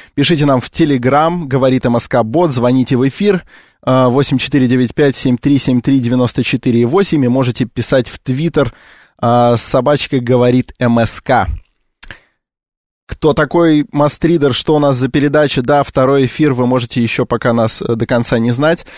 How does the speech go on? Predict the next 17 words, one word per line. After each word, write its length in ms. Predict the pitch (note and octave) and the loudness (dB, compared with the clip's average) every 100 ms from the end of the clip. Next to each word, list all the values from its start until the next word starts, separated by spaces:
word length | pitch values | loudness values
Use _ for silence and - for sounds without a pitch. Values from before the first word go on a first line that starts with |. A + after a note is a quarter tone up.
| - - | -20 -6
Мастридер, 680 | B2+ C#3+ - F3+ G3 F#3 F3+ - _ _ _ | -2 0 0 -2 0 0 -2 -8 _ _ _
а, 320 | - A#2+ A#2+ A#2+ | -2 2 4 2
мой 180 | C#3 | 2
соведущий, 640 | D3 C#3+ C#3+ C#3 F3+ - C#3 | 0 0 0 0 0 2 0
это 140 | C3+ | 0
такой 240 | C3 D#3+ B2+ | 0 0 0
же 60 | |
зажиточный 760 | A2 D3+ C3+ F#3+ D#3 C#3 C#3+ C3 | 2 0 0 -2 -2 -2 -2 0
помещик 580 | D3 D#3 E3+ - B2+ | 0 2 0 0 -4
в 60 | - | -4
Telegram, 420 | C3 B2 C3+ D#3 | -2 0 0 0
у 60 | D3 | 0
него 160 | B2+ | -2
сто 180 | B2+ E3 | -2 -2
шестьдесят 540 | D3+ C3+ B2+ - C3 - | -2 -2 -2 -2 -2 -2
тысяч 340 | D3 A#2+ - | -4 -4 -8
душ, 420 | B2+ D#3 D3+ - | -4 -2 -2 -6